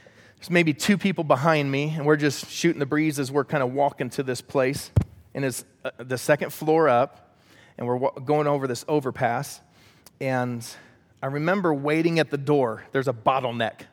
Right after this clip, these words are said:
Everyone was just kinda collected in the same spot. And so I finally get in, and I take a step in, and I look around. There's these, it's cool stone. There's a couple windows. And what I didn't think about was kinda, I keep going back to this,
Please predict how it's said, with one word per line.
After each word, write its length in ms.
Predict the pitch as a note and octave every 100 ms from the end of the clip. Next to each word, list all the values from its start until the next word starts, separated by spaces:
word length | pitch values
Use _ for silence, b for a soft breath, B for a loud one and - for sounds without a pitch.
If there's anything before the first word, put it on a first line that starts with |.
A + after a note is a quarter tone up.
| -
Everyone 320 | C#3+ C3+ C3+
was 120 | B2+
just 160 | C3 -
kinda 220 | C3+ A2+ _ B B -
collected 480 | D3+ C3+ C3+ C3+
in 120 | B2+ B2+
the 100 | A#2
same 280 | - C3
spot. 460 | A#2+ - C3 B2+ -
And 160 | C3+ A#2 B B B B
so 160 | - C#3
I 60 |
finally 480 | A#2+ - D#3 F3+ E3+
get 300 | D3 C#3+ D3
in, 220 | D3 D3
and 120 | C3+ B2+
I 40 |
take 260 | A#2+ F3 E3
a 40 |
step 400 | C#3 - D#3+ D3
in, 360 | D3+ C#3+ D3 C#3 B B B B B -
and 100 | C3+
I 20 |
look 260 | C3 D3
around. 260 | D3+ D3 D3
There's 240 | B2+ A#2+
these, 220 | - B2+ - _
it's 160 | D3+ -
cool 260 | - A3
stone. 560 | E3+ - F#3 D#3+ E3 E3
There's 140 | D3+
a 40 | C3
couple 240 | D#3 B2
windows. 800 | C3 D#3+ D3+ D#3 D3+ D#3 D3+ - _ B B B B B -
And 160 | D3+
what 160 | D3+ D#3+
I 140 | C#3+
didn't 420 | C3+ B2+ F3 F#3
think 380 | A#2+ - F#3 F#3
about 340 | D3 C3+ C3 C3
was 400 | C3+ B2 B2 - b b b b
kinda, 280 | D#3 C#3+ C3 _ -
I 60 | C#3
keep 180 | - D3
going 220 | D3 C3+
back 200 | C#3 C#3+
to 100 | C#3+
this, 360 | B2 A#2 -